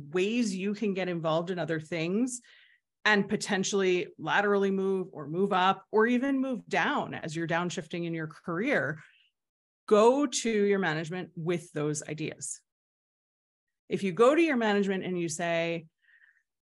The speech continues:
"You know, I'm a little bit bored in this position and I'm really interested in marketing,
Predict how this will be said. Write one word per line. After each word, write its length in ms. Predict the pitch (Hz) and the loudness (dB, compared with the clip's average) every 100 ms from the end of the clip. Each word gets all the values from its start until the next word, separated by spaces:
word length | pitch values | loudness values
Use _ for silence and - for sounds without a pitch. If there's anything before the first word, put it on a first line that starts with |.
| _ - | _ 2
"You 100 | 320 | 6
know, 300 | 349 339 320 | 8 10 10
I'm 120 | 277 | 8
a 60 | |
little 160 | 269 262 | 6 4
bit 140 | 254 | 2
bored 160 | 240 214 | 4 4
in 80 | 208 | 4
this 140 | 202 | 0
position 420 | - 175 160 180 | -4 -8 -6 -2
and 100 | 175 | -2
I'm 100 | 165 165 | 0 0
really 300 | 190 254 262 | 2 4 2
interested 300 | 196 185 190 | 2 0 0
in 120 | 175 | 0
marketing, 640 | 165 160 160 151 131 151 | 0 -2 -4 -4 -4 -6